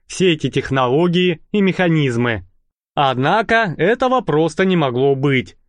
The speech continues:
Хотя профессору было уже за семьдесят, но все те громкие события случились задолго до его рождения. Поэтому студентам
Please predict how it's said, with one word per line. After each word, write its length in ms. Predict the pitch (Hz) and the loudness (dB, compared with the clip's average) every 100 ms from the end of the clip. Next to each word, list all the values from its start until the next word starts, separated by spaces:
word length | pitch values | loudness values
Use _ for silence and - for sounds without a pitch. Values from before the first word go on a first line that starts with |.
| _ _ | _ _
Хотя 320 | - 131 247 277 | -2 0 0 0
профессору 600 | 190 151 233 - 190 156 | 0 0 -2 -2 0 0
было 300 | 131 220 196 | 0 0 2
уже 260 | 143 165 | 2 0
за 180 | 175 139 | 0 0
семьдесят, 720 | 117 190 233 208 190 185 156 _ - | 0 0 2 0 0 -2 -2 _ -4
но 160 | 139 | -2
все 300 | 135 - 277 | -2 -2 0
те 160 | - 190 | 2 0
громкие 500 | 156 196 175 147 131 | 2 2 0 0 -2
события 680 | - 127 123 220 208 190 165 | -2 -2 0 -2 0 0 0
случились 640 | - 131 127 254 262 180 | -2 -4 0 0 0 0
задолго 540 | 135 120 139 202 196 | -2 0 0 0 0
до 100 | 147 | 0
его 280 | 131 123 147 | 0 2 0
рождения. 840 | 147 139 123 139 131 127 123 117 - _ _ _ - | 0 -2 -2 0 0 0 -2 -2 -8 _ _ _ -4
Поэтому 500 | 165 147 262 269 226 | 0 0 0 0 0
студентам 760 | - 156 131 190 233 208 190 | 0 -2 0 0 0 0 -2